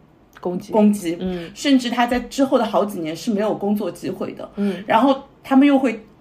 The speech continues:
Speaker 2: 今天那些，我的，我的那些同事，年轻同事，年轻同事们又会聊到说，他们会觉得这个社会对于你，女性有这样的行为是很苛刻的，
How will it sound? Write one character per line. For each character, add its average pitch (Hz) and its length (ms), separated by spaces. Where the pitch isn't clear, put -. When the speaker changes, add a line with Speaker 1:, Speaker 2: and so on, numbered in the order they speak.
Speaker 2:
今 247 140
天 262 160
那 262 100
些， - 160
我 185 80
的， 180 160
我 180 80
的 180 60
那 220 100
些 247 140
同 190 200
事， 220 180
年 190 200
轻 247 180
同 208 140
事， 208 100
年 202 180
轻 269 220
同 196 200
事 247 180
们 202 120
又 233 140
会 226 120
聊 175 140
到 190 220
说， 208 340
他 277 80
们 269 100
会 269 100
觉 180 160
得 202 140
这 262 100
个 233 100
社 220 200
会 208 100
对 202 180
于 196 60
你， 190 300
女 180 160
性 269 240
有 160 140
这 220 100
样 202 100
的 170 80
行 175 300
为 165 240
是 190 160
很 185 320
苛 247 240
刻 247 220
的， - 180